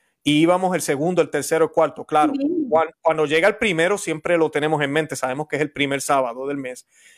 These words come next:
Speaker 1: Y lo bonito de esta devoción es que son cinco sábados, usted hace los primeros, la devoción de los primeros cinco y luego usted puede empezar de nuevo. O sea, luego empieza el sexto mes, que sea, el, no importa el mes que sea,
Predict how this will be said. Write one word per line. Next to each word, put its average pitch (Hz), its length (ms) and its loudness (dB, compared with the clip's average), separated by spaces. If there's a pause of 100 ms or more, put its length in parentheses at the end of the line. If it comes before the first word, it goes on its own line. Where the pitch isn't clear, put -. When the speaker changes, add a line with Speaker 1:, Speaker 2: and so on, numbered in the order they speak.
(100)
Speaker 1:
Y 180 120 2
lo 180 140 4
bonito 170 320 0
de 226 60 4
esta 226 180 2
devoción 220 540 4
es 165 100 -2
que 175 180 0
son 151 200 -4
cinco 180 340 -2
sábados, 143 640 -2 (460)
usted 170 680 2
hace 170 260 0
los 175 140 -2
primeros, 147 600 0
la 147 140 0
devoción 143 320 -2
de 170 60 2
los 180 80 0
primeros 165 400 0
cinco 139 420 -4 (220)
y 160 120 0
luego 180 220 4
usted 208 180 -2
puede 202 180 -2
empezar 190 320 -6
de 185 100 -4
nuevo. 170 360 -4 (260)
O - 20 -20
sea, 147 180 0
luego 139 400 0
empieza 196 320 2
el 156 60 2
sexto 196 560 0
mes, 269 340 -2 (420)
que 151 120 -2
sea, 196 380 2
el, 143 120 -2
no 147 80 -4
importa 170 320 0
el 156 60 -2
mes 165 120 -2
que 160 120 -2
sea, 196 400 0